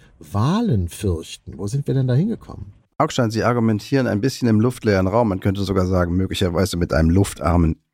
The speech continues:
Speaker 2: Gehirn. Denn das, was Sie da machen, führt ja die Situation herbei, die Sie jetzt so einfach en passant dann als unausweichliche Folge oder mögliche Folge so zur Kenntnis nehmen oder akzeptieren. Nein,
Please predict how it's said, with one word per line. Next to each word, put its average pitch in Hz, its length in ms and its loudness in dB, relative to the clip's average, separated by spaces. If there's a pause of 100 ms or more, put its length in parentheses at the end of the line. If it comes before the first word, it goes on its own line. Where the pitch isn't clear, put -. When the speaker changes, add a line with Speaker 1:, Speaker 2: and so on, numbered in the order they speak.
Speaker 2:
Gehirn. 92 500 2 (920)
Denn 107 180 0
das, 151 280 -2
was 117 120 -2
Sie 107 100 -4
da 85 140 -6
machen, 110 400 -2 (1120)
führt - 560 0
ja 113 100 2
die 107 120 -2
Situation 120 640 0
herbei, 110 460 0 (160)
die 110 100 4
Sie 107 120 0
jetzt 117 220 -2
so 107 280 0 (480)
einfach 104 280 0
en 104 160 2
passant 131 600 0 (260)
dann 107 180 2
als 101 240 -4
unausweichliche 107 840 0 (340)
Folge 139 480 0
oder 98 160 0
mögliche 110 480 0
Folge 110 380 0
so 107 240 0 (340)
zur 123 140 0
Kenntnis 120 380 -2
nehmen 110 240 2
oder 107 240 0
akzeptieren. 104 600 -2
Nein, 151 300 2